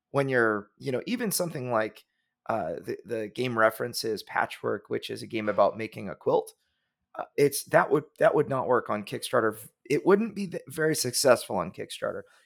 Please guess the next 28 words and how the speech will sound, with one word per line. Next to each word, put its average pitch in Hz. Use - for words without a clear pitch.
Even 165
though 160
it's 151
an 127
extremely 156
successful 123
game, 156
on 127
Kickstarter, 120
you 139
really 156
have 131
to 131
explain 113
leading 147
with 139
the 127
theme 131
first. -
And, 110
um, 104
something 131
like 110
that, 139
that's 117
much 120
more 107
abstract, 131